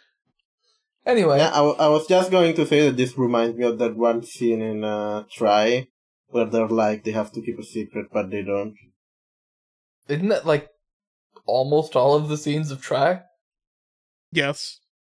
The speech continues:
Speaker 2: Fair enough, yeah.
Speaker 1: You and I, y-, you guys, we need to, like, actually watch Try together sometime, because us
Speaker 2: We do.
Speaker 1: fucking around like we do on these episodes would be a lot of fun with
Speaker 2: <laughs>
Speaker 1: Try.
Speaker 2: Yeah.
Speaker 1: Also, you guys listening will never hear that. Probably.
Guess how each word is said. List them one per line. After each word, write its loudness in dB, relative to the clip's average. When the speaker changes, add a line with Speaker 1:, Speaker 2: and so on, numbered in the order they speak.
Speaker 2:
Fair 2
enough, -2
yeah. -4
Speaker 1:
You 0
and 4
I, 4
y-, 0
you -6
guys, 2
we -4
need -4
to, 2
like, 0
actually -2
watch 0
Try 0
together 0
sometime, 0
because -6
us 0
Speaker 2:
We 2
do. 2
Speaker 1:
fucking 0
around 2
like -2
we -2
do 0
on 2
these -4
episodes -2
would -2
be 6
a 2
lot 4
of 0
fun 2
with -2
Speaker 2:
<laughs> -20
Speaker 1:
Try. -2
Speaker 2:
Yeah. -6
Speaker 1:
Also, 2
you -6
guys 2
listening -2
will 0
never 0
hear -2
that. 0
Probably. 0